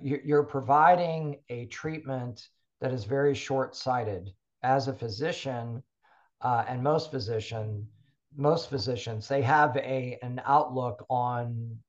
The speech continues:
prevention, not just treatment. And he told me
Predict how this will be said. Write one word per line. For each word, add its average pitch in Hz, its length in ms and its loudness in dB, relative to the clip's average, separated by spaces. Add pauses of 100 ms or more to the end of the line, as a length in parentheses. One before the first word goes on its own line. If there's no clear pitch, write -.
(100)
prevention, 110 840 -4 (460)
not 143 240 4
just 120 240 -8
treatment. 101 640 -8 (680)
And 143 480 4
he 202 260 -10
told 202 440 4
me 151 460 -6